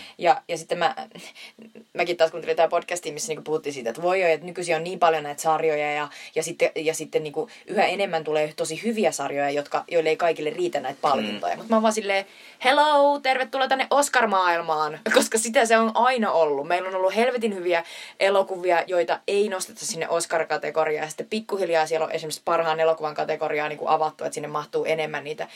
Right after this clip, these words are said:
Speaker 1: Ja siltikään sinne ei pääse meidän parhaat elokuvat.
Speaker 2: Mm.
Speaker 1: Se ei ikinä ollut kyse siitä parhaudesta. On ollut kyse lähinnä siitä, myös Oscareissakin siitä zeitgeistista ja
Speaker 2: Zeitgeistista,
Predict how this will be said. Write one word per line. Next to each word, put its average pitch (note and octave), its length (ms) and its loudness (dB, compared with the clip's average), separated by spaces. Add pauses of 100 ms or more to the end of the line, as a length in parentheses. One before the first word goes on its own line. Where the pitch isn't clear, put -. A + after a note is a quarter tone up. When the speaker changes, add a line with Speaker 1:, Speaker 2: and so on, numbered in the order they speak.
(200)
Speaker 1:
Ja - 80 -4
siltikään A#3+ 400 2
sinne G3+ 220 -4
ei F3+ 60 0
pääse F3 280 0
meidän E3+ 240 -2
parhaat D#3 460 0
elokuvat. D3+ 380 -2
Speaker 2:
Mm. A#2 200 -4
Speaker 1:
Se - 120 2
ei A#3 120 6
ikinä A#3+ 260 -2
ollut B3 180 0
kyse A#3 240 -2
siitä G3 280 -4
parhaudesta. E3 840 -2 (200)
On G#3 140 -2
ollut A3 200 4
kyse A#3 300 2
lähinnä G#3+ 280 -2
siitä, F#3+ 360 -4 (320)
myös A3 200 2
Oscareissakin D#3+ 600 0
siitä D#3+ 240 -6
zeitgeistista E3 720 0
ja F2+ 120 4
Speaker 2:
Zeitgeistista, - 260 -2